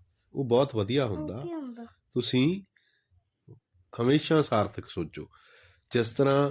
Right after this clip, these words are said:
Speaker 1: ਟੁੱਟੇ ਹੋਏ ਘੜੇ ਨੇ ਫੁੱਲਾਂ ਨੂੰ ਨਵੀਂ ਜ਼ਿੰਦਗੀ ਦੇ ਦਿੱਤੀ, ਇਸ ਤਰ੍ਹਾਂ ਤੁਸੀਂ ਵੀ ਵਧੀਆ ਕੰਮ ਕਰਕੇ ਕਿਸੇ ਨੂੰ ਵਧੀਆ ਗੁਣ ਦੇ ਸਕਦੇ ਹੋ। ਧੰਨਵਾਦ। ਹਮੇਸ਼ਾ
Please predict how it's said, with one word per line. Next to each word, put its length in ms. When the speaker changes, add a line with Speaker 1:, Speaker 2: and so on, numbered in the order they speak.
Speaker 1:
ਟੁੱਟੇ 300
ਹੋਏ 180
ਘੜੇ 200
ਨੇ 380
ਫੁੱਲਾਂ 320
ਨੂੰ 140
ਨਵੀਂ 260
ਜ਼ਿੰਦਗੀ 360
ਦੇ 160
ਦਿੱਤੀ, 480
ਇਸ 180
ਤਰ੍ਹਾਂ 200
ਤੁਸੀਂ 400
ਵੀ 220
ਵਧੀਆ 300
ਕੰਮ 260
ਕਰਕੇ 540
ਕਿਸੇ 320
ਨੂੰ 320
ਵਧੀਆ 380
ਗੁਣ 240
ਦੇ 160
ਸਕਦੇ 380
ਹੋ। 120
ਧੰਨਵਾਦ। 460
ਹਮੇਸ਼ਾ 1600